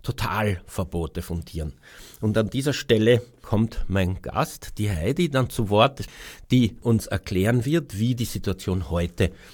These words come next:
mit den Zirkussen ist und wie man mit diesem Wildtierverbot zurechtkommt und ob es nicht zu einem Totalverbot erweitert werden müsste.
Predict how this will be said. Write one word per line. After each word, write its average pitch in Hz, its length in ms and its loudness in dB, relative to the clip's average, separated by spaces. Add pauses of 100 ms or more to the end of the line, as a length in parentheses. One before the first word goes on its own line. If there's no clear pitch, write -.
(260)
mit - 240 0
den 104 120 2
Zirkussen 123 460 2
ist 175 240 4
und 135 140 4
wie 131 100 4
man 131 140 6
mit 113 160 0
diesem 104 240 0
Wildtierverbot 120 600 0
zurechtkommt 170 600 0
und 123 200 0 (300)
ob 120 160 6
es 120 160 4
nicht 104 320 4
zu - 220 0
einem 107 280 2
Totalverbot 90 1120 -4
erweitert 85 500 -4
werden 80 320 -4
müsste. 82 360 -4